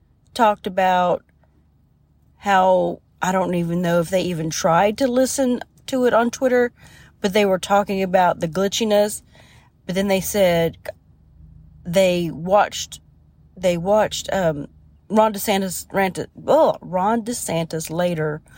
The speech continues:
on Fox News with Trey Gowdy, and he actually talked about policy like a grown-up. I'm like, "Who's Trey Gowdy?"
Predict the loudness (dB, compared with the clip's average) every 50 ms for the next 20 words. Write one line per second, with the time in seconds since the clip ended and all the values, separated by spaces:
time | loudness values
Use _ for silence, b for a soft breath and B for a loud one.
0 | B B B B B B B B 2 2 2 0 2 2 2 2 2 0 -2 -2
1 | -2 0 0 -2 -4 -6 -8 -8 -6 -4 -2 -2 -2 -2 0 0 2 4 4 4
2 | 2 2 -2 -4 -6 -10 b b b b b b -4 -2 -2 -2 -2 -2 -4 -4
3 | -2 -2 -2 0 0 -2 -2 -4 -4 -4 -2 -2 -2 -2 -2 -4 0 0 0 0
4 | 0 _ -4 0 2 2 4 2 0 -2 -6 -6 -6 -6 -6 -6 -8 B B B
5 | B B -2 -2 -2 -2 -4 0 2 2 2 4 2 2 2 0 -2 _ b b
6 | b b b b b b b -6 -4 -2 -2 -2 -2 -2 -2 -2 0 0 -2 -4
7 | -2 0 0 0 2 2 0 0 0 -4 -6 -10 -16 _